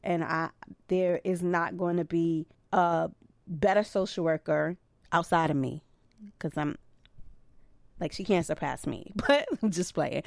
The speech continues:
But she is, she is a real social work advocate. She's been on the show before. If you wanna know who she is, go on and listen to some of our previous shows, um, that I've done with her.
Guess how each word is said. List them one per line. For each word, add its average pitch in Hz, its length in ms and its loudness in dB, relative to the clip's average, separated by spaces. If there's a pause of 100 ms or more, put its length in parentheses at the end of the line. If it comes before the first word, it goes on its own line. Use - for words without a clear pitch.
(280)
But 196 380 4 (240)
she 254 240 0
is, 226 360 2
she 226 280 -4
is 214 160 4
a 208 140 2
real 202 720 0
social - 580 -2
work 170 320 0 (100)
advocate. 170 540 -2
She's 175 180 -8
been 165 140 0
on 156 140 0
the 156 40 -2
show 185 360 2
before. 180 580 0 (320)
If - 180 0
you 170 140 4
wanna 170 220 4
know 175 140 4
who 175 120 0
she 175 420 0
is, 175 200 0
go 160 260 0
on 160 280 0
and 151 100 2
listen 160 260 0
to 160 340 0 (440)
some 185 200 2
of 180 60 2
our 170 160 2
previous 160 420 -2
shows, 175 520 0 (200)
um, 165 500 -4
that 170 120 4
I've 170 140 2
done 170 180 2
with 170 120 -2
her. 175 260 0